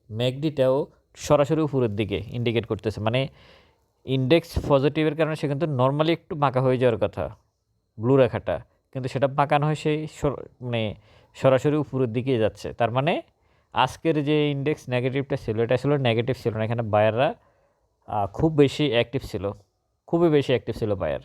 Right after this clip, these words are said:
হয়তো আমার বিশ্বাস অন্য কোনো সেক্টর টান দিতে পারে, অন্য কোনো একটা সেক্টর টান দিতে পারে। আহ, মিনিট চার্টও মোটামুটি, আহ, আজকে ইনডেক্স নেগেটিভের কারণে যেভাবে ছিল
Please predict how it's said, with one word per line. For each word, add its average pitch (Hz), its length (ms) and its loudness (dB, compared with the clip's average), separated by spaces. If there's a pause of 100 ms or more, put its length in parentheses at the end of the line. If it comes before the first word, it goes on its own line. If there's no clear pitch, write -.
(460)
হয়তো 139 300 4
আমার 151 180 2
বিশ্বাস 135 400 -4 (460)
অন্য 160 240 -2
কোনো 160 180 0
সেক্টর - 340 -2
টান 131 220 0
দিতে 110 200 0
পারে, 95 260 -4 (1300)
অন্য 123 240 2
কোনো 127 160 4
একটা 135 220 2
সেক্টর 131 300 -4
টান 123 240 -2
দিতে 101 220 -4
পারে। 87 220 -6 (1160)
আহ, 120 320 4
মিনিট 156 220 -6
চার্টও 165 340 -2
মোটামুটি, 143 600 2
আহ, - 520 -6
আজকে 110 520 0 (280)
ইনডেক্স 123 340 -2
নেগেটিভের 123 420 2
কারণে 135 340 2
যেভাবে 113 360 2
ছিল 175 260 -2